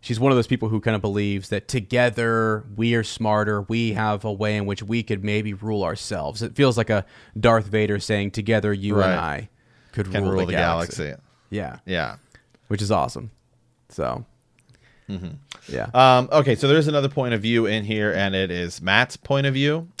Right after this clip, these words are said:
Speaker 2: Um,
Speaker 1: Yep.
Speaker 2: right? So, uh, Matt's, you know, pulling an A-, Ashendari, uh, right? Uh, is,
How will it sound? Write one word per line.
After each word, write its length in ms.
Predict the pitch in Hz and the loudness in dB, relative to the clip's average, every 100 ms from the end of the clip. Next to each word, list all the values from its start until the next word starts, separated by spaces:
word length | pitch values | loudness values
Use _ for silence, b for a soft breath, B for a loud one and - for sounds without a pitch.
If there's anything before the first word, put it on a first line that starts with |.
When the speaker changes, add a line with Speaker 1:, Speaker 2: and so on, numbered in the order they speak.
| - | 0
Speaker 2:
Um, 260 | 107 101 98 | 2 4 2
Speaker 1:
Yep. 100 | 98 | 4
Speaker 2:
right? 260 | 107 117 | 4 2
So, 380 | - 107 98 92 B B B | 0 2 2 0 B B B
uh, 1040 | - 104 98 95 92 92 90 87 87 85 87 | 2 6 6 6 6 4 2 0 0 -2 -2
Matt's, 500 | 98 110 107 - - _ _ _ - | 4 6 6 0 -16 _ _ _ -12
you 160 | 110 | -6
know, 140 | 101 90 | -4 -4
pulling 400 | - 117 107 104 | -2 -2 0 -4
an 80 | 98 | -6
A-, 240 | - 98 | -4 -4
Ashendari, 920 | - 104 - 101 98 110 120 123 135 120 | 0 -2 0 -2 2 4 4 2 -2 -2
uh, 300 | 101 95 92 | -2 0 -2
right? 280 | 98 120 - | 2 0 0
Uh, 300 | 101 95 85 | -2 0 -2
is, 280 | 101 - | -4 -6